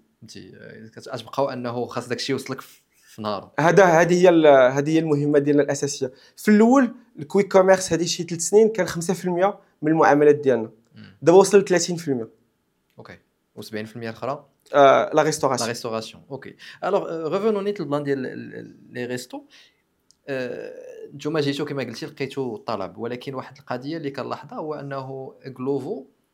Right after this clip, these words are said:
Speaker 1: كان عندها واحد لامباكت ايكونوميك ميم على لي ريستو، يعني ميم، ميم لي ريستو، آه، وكونفيرمي لي هاد القضيه ولاو كيبيعوا اكثر، نيسبا؟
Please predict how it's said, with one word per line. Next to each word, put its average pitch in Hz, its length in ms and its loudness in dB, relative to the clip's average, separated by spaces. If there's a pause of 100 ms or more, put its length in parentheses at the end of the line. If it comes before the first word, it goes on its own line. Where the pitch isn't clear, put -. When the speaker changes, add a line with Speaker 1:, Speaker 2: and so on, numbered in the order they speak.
(280)
Speaker 1:
كان 220 120 -8
عندها 247 180 -2
واحد 156 200 0
لامباكت 170 400 -2
ايكونوميك 170 640 -10 (120)
ميم 233 160 -4
على 151 160 -2
لي 160 100 0
ريستو، 135 320 -6 (640)
يعني 104 180 -16
ميم، 143 360 -10
ميم 160 260 -8
لي 135 240 -8
ريستو، 135 500 -12 (360)
آه، 120 320 -8
وكونفيرمي 127 760 -10
لي 120 120 -10
هاد 110 120 -8
القضيه 117 500 -14 (840)
ولاو 151 180 -6
كيبيعوا 147 300 -2
اكثر، - 280 -12 (640)
نيسبا؟ 117 320 -14